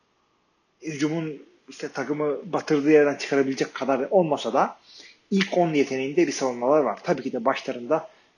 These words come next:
e, savunmanın en iyi oyuncusu, ligin en iyi edge rusher'larından biri olan, e, veteran artık diyelim kendisi için, Von Miller. Yani hakikaten çok etkili bir oyuncu. Super Bowl'da falan neler yaptığını görmüştük Peyton Manning zamanında.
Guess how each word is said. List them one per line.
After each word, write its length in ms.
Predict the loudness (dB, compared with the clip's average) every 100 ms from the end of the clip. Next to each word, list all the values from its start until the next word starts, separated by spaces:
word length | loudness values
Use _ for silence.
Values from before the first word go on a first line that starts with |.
| -14
e, 120 | -10
savunmanın 460 | -2 -2 -2 -6 -4
en 120 | -2
iyi 160 | 0
oyuncusu, 360 | -2 -6 -10 -8
ligin 200 | -6 -4
en 100 | -6
iyi 200 | -6 -6
edge 200 | -4 -4
rusher'larından 640 | -6 -4 -4 -4 -4 -4
biri 140 | -2 2
olan, 300 | 2 2 -2 -16 _ _ _ _
e, 280 | -14 -10 -10 -4
veteran 440 | -2 2 4 4 0 -18 _ _
artık 340 | -6 -6 -8 -4
diyelim 200 | -4 -4
kendisi 400 | -6 -6 -6 -2
için, 200 | 0 -2 -6 -12
Von 240 | 4 4 6
Miller. 400 | 2 2 -2 -12 _ _ _ -20 -10
Yani 200 | -8 -4
hakikaten 460 | -4 -2 -4 -4
çok 160 | -4 -6 -10
etkili 380 | -12 -6 -4
bir 60 | -4
oyuncu. 440 | -6 6 6 6 -2 -18 _ _ _ _ _ -10
Super 300 | -6 -4 0
Bowl'da 200 | 0 0
falan 260 | -2 -4 0
neler 240 | 0 0
yaptığını 280 | 0 -2 2
görmüştük 520 | 4 4 0 -10 -2
Peyton 260 | -2 0 -2
Manning 220 | -2 -2
zamanında. 640 | -2 -2 -2 -4 -6 -8